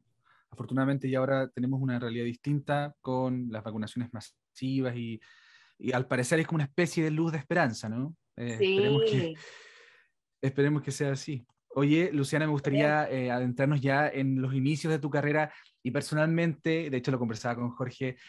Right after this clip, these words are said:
Speaker 1: em, una serie que yo atesoro con la vida, porque
Speaker 2: Ujú.
Speaker 1: era un teenager en ese momento, yo tenía catorce años, con Carcú.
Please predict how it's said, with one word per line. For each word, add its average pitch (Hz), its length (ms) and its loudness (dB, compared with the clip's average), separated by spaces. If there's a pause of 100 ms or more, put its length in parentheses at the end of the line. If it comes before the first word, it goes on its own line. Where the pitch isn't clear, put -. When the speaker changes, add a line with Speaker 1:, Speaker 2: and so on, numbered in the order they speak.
(300)
Speaker 1:
em, 123 960 2
una 175 200 2
serie 185 280 0
que 160 120 -4
yo 160 160 4
atesoro 165 680 0
con 143 160 -2
la 131 80 0
vida, 135 380 2
porque 123 440 -2
Speaker 2:
Ujú. 139 80 -4
Speaker 1:
era 175 140 4
un 190 100 6
teenager 156 440 4
en 147 80 2
ese 147 160 -2
momento, 143 300 0
yo 143 60 0
tenía 139 200 2
catorce 143 400 -2
años, 143 260 0
con 143 160 -2
Carcú. 127 540 0